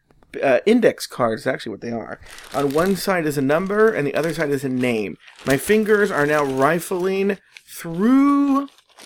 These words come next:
the names in the bag. I've selected a name. I've selected a name. Um, Mike, are you ready for me?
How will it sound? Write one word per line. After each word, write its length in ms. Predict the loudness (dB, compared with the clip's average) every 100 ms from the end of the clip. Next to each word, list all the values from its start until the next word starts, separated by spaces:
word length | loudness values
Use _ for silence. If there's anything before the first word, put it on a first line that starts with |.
| -6
the 140 | -2
names 400 | 0 0 0 -2
in 160 | -2 -4
the 80 | 0
bag. 340 | 0 0 -2 2
I've 200 | 2 0
selected 480 | 0 0 0 -2
a 60 | -4
name. 280 | -4 -6 -10 _ _ _ -16
I've 100 | -10
selected 280 | -8 -6 -6
a 60 | -6
name. 180 | -8 -14 _ _ _ -20 _ _ _ _ -20 -20 _ _ _ -4
Um, 360 | 0 0 0 -4 -4
Mike, 300 | -2 -2 -2
are 60 | -2
you 120 | 0
ready 300 | 2 2 0
for 180 | -4 -4
me? 400 | -4 -6 -8